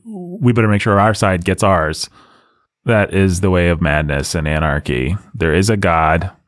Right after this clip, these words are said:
He is a rewarder of those who serve him. And he has created the world in such a way that there is a moral order. And we do have to respect that. We have to respect the rule of law.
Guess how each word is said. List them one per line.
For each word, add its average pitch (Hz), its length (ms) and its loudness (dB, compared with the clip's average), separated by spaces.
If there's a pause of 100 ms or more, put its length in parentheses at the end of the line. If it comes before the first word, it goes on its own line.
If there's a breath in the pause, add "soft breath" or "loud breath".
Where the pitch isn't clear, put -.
(440)
He 92 100 0
is 87 100 2
a 92 80 2
rewarder 90 560 2
of 85 100 0
those 85 320 0
who 87 340 2 (460)
serve 85 300 -2
him. 85 400 -4 (840)
And 202 140 2
he 202 140 4
has 104 460 2 (540)
created 101 400 0
the 98 80 0
world 104 300 2
in 101 80 2
such 110 140 -2
a 117 40 0
way 110 140 4
that 107 100 2
there 113 180 2
is 110 140 2
a 113 60 0
moral 113 340 2
order. 110 560 0 (320)
And 104 140 0
we 107 100 2
do 110 140 0
have 107 220 0
to 98 80 -4
respect - 400 -4
that. 123 200 0
We 95 80 -2
have 92 120 -2
to - 80 -2
respect 92 420 -2
the 113 80 -8
rule 95 260 2
of 90 100 -2
law. 107 460 2